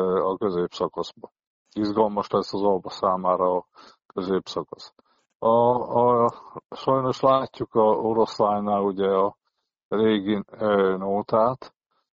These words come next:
Ö, hát ugye ott, ö, Meszicek, ö, hiányába négy külföldi végezte el a, a, a munkadandárját, ö, ismét, tehát ez egy ilyen féloldalas csapat, illetve kevés, nyolc játékost játszhatott, abból is Molnár Mártont,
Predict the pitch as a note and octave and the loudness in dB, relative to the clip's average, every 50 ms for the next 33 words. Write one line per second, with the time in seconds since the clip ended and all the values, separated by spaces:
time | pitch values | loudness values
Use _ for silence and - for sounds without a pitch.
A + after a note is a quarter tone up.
0 | _ _ _ _ _ - A2+ A2 G#2+ A2 A2 A2 G#2+ G#2+ A2 G#2+ A2+ A2 G#2+ - | _ _ _ _ _ -2 2 4 4 6 6 6 6 4 4 2 0 -2 -2 -4
1 | A#2 A2 G#2+ G#2+ G#2+ G#2 A2 G#2+ - _ - - A#2+ G#2+ G#2+ G#2 G2+ G#2 G2+ G2+ | -4 0 2 4 4 4 4 2 0 _ -4 0 2 4 4 4 4 2 2 2
2 | A2 A#2 A2+ - - A#2 - - - A2 G#2 G2+ _ - - - A2+ G#2+ G2+ G2 | 2 0 0 0 0 -4 -2 0 0 0 0 0 _ -10 -12 -8 -4 -2 0 0
3 | G2+ G2+ G2 - - A2 G#2+ G#2 G2+ G2 G2 G2+ G2 F#2+ F#2 F#2 F2+ F#2 F#2+ G2+ | 0 0 0 -2 -2 0 2 2 2 2 0 0 2 2 2 0 2 2 2 2
4 | G#2+ - - _ _ _ _ _ _ _ _ _ _ _ - G2 G#2 G#2+ A2 G#2+ | 0 -2 -6 _ _ _ _ _ _ _ _ _ _ _ -8 -4 0 2 2 2
5 | - - - A2+ G#2+ G2+ - - A2 G2+ F#2+ G2+ G2 G2 G2 F#2+ F#2+ G2+ G2+ - | 0 0 0 0 0 0 0 2 2 2 2 2 2 2 2 2 2 2 0 0
6 | - - - G#2 G2+ G2 G2 F#2+ F#2+ F#2+ - - _ _ - F#2 F#2 F#2+ F#2+ F#2+ | -2 0 2 2 2 2 2 0 -2 -4 -8 -14 _ _ -6 -2 0 0 0 0
7 | - - _ A2 G#2 G2 F#2 F#2+ - - - G2 G2+ G#2+ F#2+ - G#2 G2 F#2 F#2+ | -2 -6 _ -12 -8 -6 -4 -4 -6 -8 -10 -10 -10 -10 -4 -2 -2 0 0 0
8 | G2 F#2+ F#2+ G2 G2 F#2+ F#2+ F#2 F#2+ G2 G2 G#2+ A2+ - - _ _ _ _ _ | -2 -2 0 2 2 2 2 2 2 2 2 0 0 -4 -10 _ _ _ _ _
9 | _ _ _ _ _ _ _ - G2+ G2+ G2+ G2+ G2 G2 G2 F#2+ F#2+ - - A#2 | _ _ _ _ _ _ _ -6 -4 -2 0 0 0 0 0 -2 -4 -4 -4 -6
10 | A2 G2+ - - - G#2 G#2 A2+ A#2+ - _ - - A2 G2 - - G#2 G2 G#2+ | -6 -6 -6 -8 -4 -2 0 0 0 -2 _ -2 0 0 0 0 -2 -4 -2 -2
11 | G#2 G2 G2+ G#2 G2+ G2+ G2+ F#2+ - - A2 G2+ G2 G2 G2+ G2 F#2 F#2+ F#2+ G2 | -2 -2 -2 -2 -2 -2 -2 -2 -2 0 0 2 2 2 0 0 0 0 2 2
12 | G2 - - - G#2 G2 - - G2+ F#2+ - A2 G2 G2+ G2+ F#2 G2 F#2+ - - | 0 0 -4 -4 -4 -4 -2 -2 -4 -2 -4 -4 -2 -2 -2 -2 -2 -4 -2 2
13 | A2+ G#2+ G2+ G2 F#2+ F2+ - - - G#2+ G#2 G#2 G2 - A2 G#2+ G#2 G#2+ - - | 2 2 2 2 -2 -4 -4 -4 -2 -2 -2 -2 0 0 2 2 2 2 0 -4
14 | G2+ - - G2+ F#2+ - - G#2 G2+ G#2 G2+ - - G#2+ G2 G2 G2+ - - A2 | -6 -6 -6 -8 -8 -4 -2 0 0 0 0 -2 -6 -8 -6 -6 -8 -6 -4 -2
15 | G#2 G#2 G#2 G#2 G#2 G#2 F#2+ - - G#2 G#2+ G#2+ G#2+ G#2+ G#2 G2 G2 G2+ G2+ G2+ | -2 -2 -2 -4 -4 -4 -6 -6 -6 -4 -2 0 0 2 2 0 0 0 0 0
16 | G2+ G2+ G#2 - - - G2 F#2+ F#2 F2+ | 0 0 0 -2 -6 -6 -6 -6 -8 -10